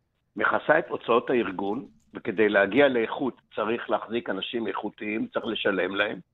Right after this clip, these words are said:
כדי להגיע להפקה, אנחנו גם הוותיקים של השידורים, אנחנו צריכים להשקיע בהפקה ראויה, בהפקה בר-, ברמה הכי עילית שאפשר ל-,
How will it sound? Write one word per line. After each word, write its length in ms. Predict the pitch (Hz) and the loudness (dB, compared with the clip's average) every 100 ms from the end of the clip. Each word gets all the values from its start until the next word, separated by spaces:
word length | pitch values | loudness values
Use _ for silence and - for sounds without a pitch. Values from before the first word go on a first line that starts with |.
| - - - - | -20 -18 -18 -2
כדי 220 | 110 113 | 4 6
להגיע 460 | 110 104 92 139 139 | 6 4 4 4 4
להפקה, 720 | 123 101 - 110 - 139 107 107 | 4 0 -2 -4 4 6 6 4
אנחנו 380 | 107 - 123 104 | -2 0 -2 0
גם 160 | 107 | -2
הוותיקים 600 | 101 95 - 98 - 160 | -6 -10 -14 -4 2 2
של 200 | - 104 | 2 -2
השידורים, 440 | 92 92 87 92 95 | -2 -6 -6 -4 -4
אנחנו 100 | 92 | -4
צריכים 200 | 113 110 | -2 -2
להשקיע 340 | 98 - 110 | -2 0 -2
בהפקה 600 | 85 92 - - 113 120 127 - _ - | 2 0 -2 0 6 6 4 -10 _ -6
ראויה, 500 | 107 110 107 107 120 143 - _ _ - | 0 2 4 6 6 4 -8 _ _ -4
בהפקה 440 | 101 110 - 123 | -2 -4 0 0
בר-, 460 | 143 104 92 101 82 | 4 2 2 -2 -4
ברמה 480 | 104 95 98 113 | -2 0 2 2
הכי 300 | 117 - - | 2 0 0
עילית 560 | 147 135 120 113 135 - _ - | 0 2 2 4 2 0 _ -8
שאפשר 540 | - 107 - 123 | -2 -2 2 2
ל-, 100 | 107 | 4